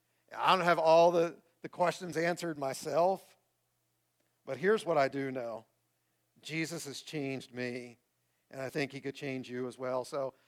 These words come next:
the only thing I know to say to you, buddy, is just come and check it out for yourself. Just come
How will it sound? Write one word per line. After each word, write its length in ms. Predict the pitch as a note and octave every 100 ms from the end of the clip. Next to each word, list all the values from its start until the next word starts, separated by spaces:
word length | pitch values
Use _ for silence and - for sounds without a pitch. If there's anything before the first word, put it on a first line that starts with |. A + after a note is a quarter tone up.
| _ _
the 80 | C3+
only 140 | G3+
thing 160 | G3 A3
I 80 | G3+
know 180 | G3+ G#3
to 80 |
say 200 | F#3 G3+
to 140 | G3 G3+
you, 80 | F#3+
buddy, 280 | F#3+ G3
is 340 | F#3+ D#3+ D3+ -
just 260 | - D#3 - _ _ _ _ _ _
come 180 | - B3
and 100 | G#4
check 200 | G3+ G3+
it 80 | E3
out 220 | D#3+ D#3+
for 80 | D#3
yourself. 440 | C3+ D#3 A#2 A2+
Just 240 | D#3+ C3+
come 500 | - F#3+ G3 G3+ G3